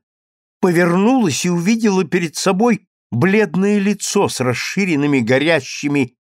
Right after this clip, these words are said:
зелёными глазами и ярко-красными губами. Она сделала попытку вырваться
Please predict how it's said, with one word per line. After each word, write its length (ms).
зелёными 680
глазами 800
и 60
ярко-красными 1200
губами. 720
Она 240
сделала 440
попытку 520
вырваться 880